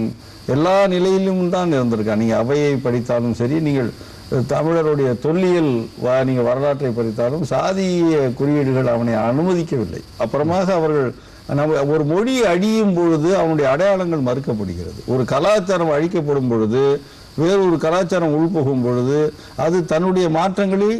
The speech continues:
அதை கொண்டு வந்து புகுத்தி விடுகிறது. அதனால என்னை பொறுத்த வரைக்கும் இந்த கலைத்துறையிலும் சரி பொதுத்துறையிலும் சரி சாதி பார்த்து பழகுங்கிறதெல்லாம் இப்ப திரும்ப வந்து விடுமோ என்ற ஐயப்பாடு இருக்கிறதே ஒழிய என்னை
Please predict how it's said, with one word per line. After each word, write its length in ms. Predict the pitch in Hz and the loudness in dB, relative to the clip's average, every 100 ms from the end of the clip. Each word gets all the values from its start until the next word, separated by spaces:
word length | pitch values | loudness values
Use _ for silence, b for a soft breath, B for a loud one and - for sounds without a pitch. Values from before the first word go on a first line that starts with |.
| - | -2
அதை 140 | 156 151 | 0 0
கொண்டு 240 | 139 156 170 | 0 -2 0
வந்து 140 | 170 160 | -2 -2
புகுத்தி 280 | 151 160 165 139 | 0 0 2 0
விடுகிறது. 340 | 101 95 90 - - | 0 -4 -10 -14 -4
அதனால 300 | 117 147 165 120 | -2 0 0 0
என்னை 180 | 175 208 202 | 0 0 0
பொறுத்த 260 | 180 196 175 | -2 0 0
வரைக்கும் 380 | 156 151 175 208 B B B B - | 0 0 -4 -6 B B B B -4
இந்த 140 | 147 143 131 110 | 0 2 0 0
கலைத்துறையிலும் 760 | 135 170 170 165 160 151 143 131 | 0 0 0 0 2 2 0 0
சரி 180 | 135 170 170 151 127 | 0 2 2 2 0
பொதுத்துறையிலும் 720 | 143 165 165 156 147 143 131 127 | 0 0 0 0 2 2 0 0
சரி 160 | 139 139 | 0 0
சாதி 280 | 123 147 185 165 | 0 0 0 0
பார்த்து 220 | 151 147 131 | 0 0 -2
பழகுங்கிறதெல்லாம் 1000 | 131 135 135 131 123 120 120 135 160 143 117 110 B B B 120 | 0 2 2 0 2 2 0 0 0 0 -2 -6 B B B -2
இப்ப 160 | 123 107 | 0 0
திரும்ப 300 | 156 170 180 139 | 0 0 0 2
வந்து 200 | 131 165 | 2 2
விடுமோ 320 | 175 175 180 190 | 2 2 0 0
என்ற 100 | 180 156 | 0 0
ஐயப்பாடு 420 | 139 156 165 143 135 | 2 0 0 0 0
இருக்கிறதே 340 | 120 123 113 107 | 0 0 0 0
ஒழிய 220 | 104 117 147 117 | 2 2 2 2
என்னை 180 | 139 | 0